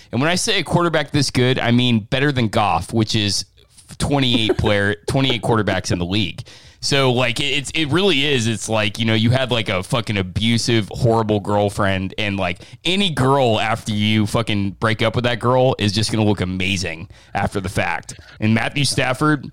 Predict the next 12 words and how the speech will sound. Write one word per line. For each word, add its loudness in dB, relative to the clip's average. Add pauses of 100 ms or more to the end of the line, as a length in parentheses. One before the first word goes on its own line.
(220)
he 2
really 2
is. 0
Like, -2
Sean 2
McVay 0
has 0
admired 2
this 0
guy's 0
entire 0
career. 2